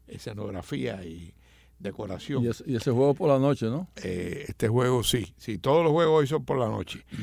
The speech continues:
Speaker 1: Pero hay una cosa interesante, que es, le van a obsequiar a Mariano Rivera algo hoy en el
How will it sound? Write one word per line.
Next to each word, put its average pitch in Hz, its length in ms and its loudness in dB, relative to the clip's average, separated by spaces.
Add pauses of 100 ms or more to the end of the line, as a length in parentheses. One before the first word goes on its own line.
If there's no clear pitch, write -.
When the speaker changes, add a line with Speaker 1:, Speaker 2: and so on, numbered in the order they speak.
(220)
Speaker 1:
Pero 139 160 4
hay 170 80 8
una 196 120 2
cosa 202 160 2
interesante, 175 680 0 (680)
que 135 360 4
es, - 300 -6 (500)
le 110 200 -2
van 170 480 2 (420)
a 110 100 -4
obsequiar 135 560 0
a 135 80 2
Mariano 123 460 -2
Rivera 127 520 2
algo 123 280 0
hoy 120 220 0
en 101 160 -10
el 92 420 -12